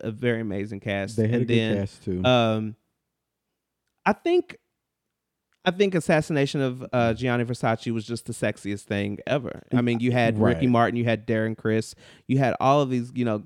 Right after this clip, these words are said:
Speaker 1: these men just, uh, in
Speaker 2: Men's
Speaker 1: Miami.
Speaker 2: <laughs>
Speaker 1: Um, and so, you know, I
Speaker 2: Mm-hmm.
Speaker 1: love it for that. So,
Speaker 2: Okay.
Speaker 1: so it's hard for me to pick one. I, w-, I, I might agree with you and say Impeachment's probably the best, uh, story,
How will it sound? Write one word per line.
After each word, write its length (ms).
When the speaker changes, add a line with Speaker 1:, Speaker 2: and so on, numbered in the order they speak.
Speaker 1:
these 200
men 400
just, 320
uh, 180
in 80
Speaker 2:
Men's 100
Speaker 1:
Miami. 680
Speaker 2:
<laughs> 40
Speaker 1:
Um, 360
and 160
so, 560
you 140
know, 140
I 140
Speaker 2:
Mm-hmm. 100
Speaker 1:
love 140
it 100
for 120
that. 400
So, 280
Speaker 2:
Okay. 520
Speaker 1:
so 140
it's 120
hard 260
for 80
me 100
to 80
pick 300
one. 340
I, 120
w-, 240
I, 100
I 80
might 220
agree 180
with 140
you 100
and 100
say 200
Impeachment's 520
probably 300
the 120
best, 640
uh, 220
story, 720